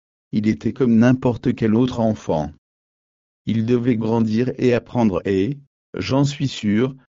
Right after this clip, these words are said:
finir par se souvenir de ce que c'était que d'être un être divin. Il en a parlé au cours de son ministère. Mais à ce moment-là,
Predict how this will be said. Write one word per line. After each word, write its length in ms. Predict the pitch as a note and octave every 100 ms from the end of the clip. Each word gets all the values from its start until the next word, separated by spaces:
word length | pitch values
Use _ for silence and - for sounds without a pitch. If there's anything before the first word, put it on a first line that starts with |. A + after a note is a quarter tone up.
| _
finir 560 | - - C3 C3+ C#3+ C3
par 160 | A#2+ G2+
se 140 | A2
souvenir 600 | - B2 A#2 B2 B2 A2+
de 140 | G#2
ce 180 | G#2 -
que 200 | A2 A2
c'était 400 | G#2+ A2+ A2+ D3
que 100 | D3+
d'être 300 | B2 G#2+ -
un 120 | G#2+
être 360 | G2+ A#2 - C3+
divin. 460 | A2+ G#2 E2+ D2 C#2+ _ _ _ _ _ _ _ _ -
Il 180 | G#2+ G#2
en 140 | G2+
a 120 | G#2
parlé 340 | G#2 D3+ C3 C#3
au 160 | C#3
cours 340 | B2+ - D3 C#3+
de 120 | A2+
son 240 | G#2+ A2
ministère. 920 | G2 A2+ A#2+ A2 - G#2 E2+ D2+ D2 - _ _ _ _ _ _ _ _ -
Mais 240 | - A2+
à 60 | A2
ce 160 | G#2+ G2+
moment-là, 800 | G2 B2 C3+ A#2 G#2 G2 A#2